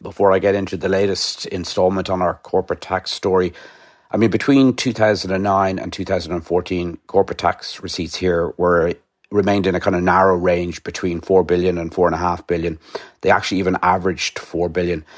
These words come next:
They've skyrocketed since then, and last year, uh, receipts were twenty-two billion, a record twenty-two billion, and the Department of Finance now is forecasting twenty-four billion for this year. So, you know, it's, it's just been an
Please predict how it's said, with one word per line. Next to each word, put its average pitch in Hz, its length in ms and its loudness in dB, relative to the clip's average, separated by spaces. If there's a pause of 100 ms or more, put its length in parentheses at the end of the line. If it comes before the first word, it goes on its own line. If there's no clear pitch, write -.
(580)
They've 95 140 0
skyrocketed 92 960 0
since 90 240 -6
then, 87 220 0
and 87 200 -6
last 101 340 0
year, 90 300 -2 (720)
uh, 95 120 -2
receipts 98 440 -4
were 92 360 2 (120)
twenty-two 101 600 0
billion, 87 260 0
a 90 60 -4
record 95 300 0
twenty-two 95 380 -2
billion, 90 320 0
and 95 140 -8
the 90 60 4
Department 98 400 0
of - 60 -4
Finance 95 380 0
now 92 140 0
is 87 80 -4
forecasting 87 600 -2
twenty-four 92 680 0
billion 85 340 -2
for 82 160 -4
this 87 280 -4
year. 85 140 -4
So, 90 260 2 (760)
you 104 100 2
know, 95 220 4
it's, 95 180 -4
it's - 260 -2
just - 460 -2
been 90 180 0
an 90 140 -4